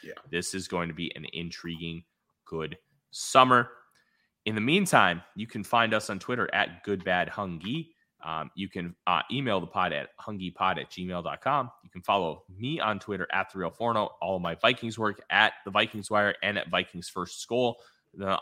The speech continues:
Speaker 2: on the Vikings First and Skull YouTube channel, which is marked or listed in the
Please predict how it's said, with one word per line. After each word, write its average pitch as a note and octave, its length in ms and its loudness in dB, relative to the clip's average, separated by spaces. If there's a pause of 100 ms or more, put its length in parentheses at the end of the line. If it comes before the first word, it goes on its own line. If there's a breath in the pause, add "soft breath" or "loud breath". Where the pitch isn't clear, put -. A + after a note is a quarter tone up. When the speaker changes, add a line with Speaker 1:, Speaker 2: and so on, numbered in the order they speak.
Speaker 2:
on G2 100 -2
the F#2+ 60 -4
Vikings F#2 380 0
First G2 260 -6
and F#2 60 -8
Skull E2 180 -6
YouTube G#2 320 -6
channel, G#2 240 -2
which E2+ 180 -6
is D2+ 180 -12
marked A#2+ 380 -2 (600 soft breath)
or F#2+ 200 -4
listed A#2+ 380 -2
in F#3+ 360 6 (200)
the G#2+ 140 -2